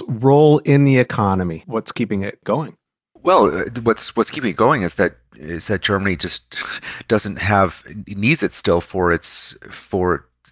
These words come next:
Speaker 2: for its electricity. I mean, you have this wealthy, industrialized country with enormous, um, energy needs, um, not least because Germany still has a really healthy manufacturing economy, um, including, of course, a very, very large, um,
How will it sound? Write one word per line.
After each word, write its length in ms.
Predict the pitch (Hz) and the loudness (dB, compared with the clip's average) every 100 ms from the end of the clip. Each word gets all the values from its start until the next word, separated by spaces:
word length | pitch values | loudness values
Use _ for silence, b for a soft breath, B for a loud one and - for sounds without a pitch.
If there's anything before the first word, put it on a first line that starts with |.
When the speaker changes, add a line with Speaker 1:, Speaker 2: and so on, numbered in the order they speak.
| - | -20
Speaker 2:
for 240 | - 98 95 | -6 -2 -2
its 160 | - | 0
electricity. 560 | 104 - 156 - 78 73 | -2 0 -2 -4 -6 -8
I 40 | |
mean, 100 | 87 | -6
you 100 | 95 | -4
have 180 | 98 95 | 0 0
this 300 | 101 - - B B B B - | 0 -2 -4 B B B B -6
wealthy, 340 | 107 110 - | 0 0 0
industrialized 540 | 110 101 - 98 85 - | -2 0 0 2 0 0
country 300 | 104 - 92 | -4 -2 -2
with 140 | 82 | -4
enormous, 680 | 90 92 107 107 98 - - | -6 -2 0 0 -2 -4 -6
um, 480 | 95 85 82 78 78 B B - | -2 0 0 -4 -14 B B -6
energy 320 | 98 98 90 | -2 -2 -2
needs, 460 | 85 80 87 - | -4 -6 -4 -4
um, 380 | - 87 82 78 - - | -2 -2 -2 -6 -18 -18
not 240 | 95 98 82 | -4 -2 -2
least 220 | 101 - | -4 -6
because 200 | 98 85 | -4 -4
Germany 280 | - 90 85 | -2 -4 -4
still 200 | - 85 | -4 -2
has 200 | 90 90 | -2 -4
a 60 | |
really 240 | 82 85 82 | -4 -2 -2
healthy 380 | 85 82 90 76 | -4 -4 -6 -6
manufacturing 640 | 90 85 - 107 - 92 | -8 -6 -4 -2 -2 -4
economy, 520 | 80 80 80 78 85 95 | -6 -8 -8 -8 -10 -8
um, 340 | 87 80 78 B B B B | -6 -6 -10 B B B B
including, 340 | - - 98 92 | -14 -6 -4 -4
of 80 | |
course, 260 | - 90 82 | -4 -6 -6
a 40 | |
very, 240 | 85 85 82 | -2 0 0
very 340 | 80 76 76 B B B - | 0 -2 -4 B B B -6
large, 420 | 87 85 85 - - - | 0 2 0 -4 -8 -6
um, 380 | 104 90 85 | -2 -2 -2